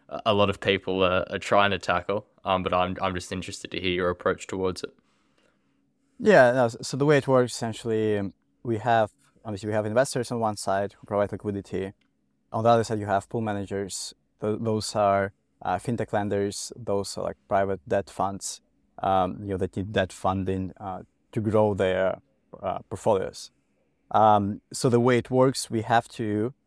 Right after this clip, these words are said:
Speaker 2: of course, not unlike, like, traditional DeFi protocol, you know, you have quite a few, like, off-chain elements, at least today, you know, that you cannot bring on-chain. So you still, you still need to have legal recourse, right? If, uh, if, if a pool manager defaults,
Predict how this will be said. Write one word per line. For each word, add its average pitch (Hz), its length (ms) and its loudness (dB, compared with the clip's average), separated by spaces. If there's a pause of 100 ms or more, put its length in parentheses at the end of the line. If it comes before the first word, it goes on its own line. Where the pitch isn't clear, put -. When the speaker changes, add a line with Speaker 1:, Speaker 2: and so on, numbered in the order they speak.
(140)
Speaker 2:
of - 240 0
course, 120 480 2
not 120 360 0 (420)
unlike, 123 320 4
like, 110 100 -2
traditional 139 340 0
DeFi 117 220 -2
protocol, 110 680 0
you 107 80 -8
know, 104 80 -4
you 101 100 -2
have 107 360 0 (260)
quite 107 160 -2
a 104 40 -4
few, 110 180 -2
like, 101 180 0
off-chain 113 340 -2
elements, 98 600 -2 (180)
at 110 100 -4
least 113 220 -6
today, 98 280 0
you 95 140 -8
know, 92 160 -10
that 95 160 -8 (420)
you 113 60 -8
cannot 107 380 0
bring 110 260 0
on-chain. 95 440 -8 (320)
So - 120 -4
you 104 40 0
still, 123 220 0
you 110 60 0
still 139 200 2
need 123 140 4
to 113 100 2
have 107 300 4
legal 107 280 0
recourse, 90 500 -4
right? 95 260 -2
If, 90 200 -8
uh, 98 160 -2 (560)
if, 101 160 -2 (280)
if 113 120 -4
a 107 80 -4
pool 123 160 2
manager 107 360 0
defaults, 120 600 0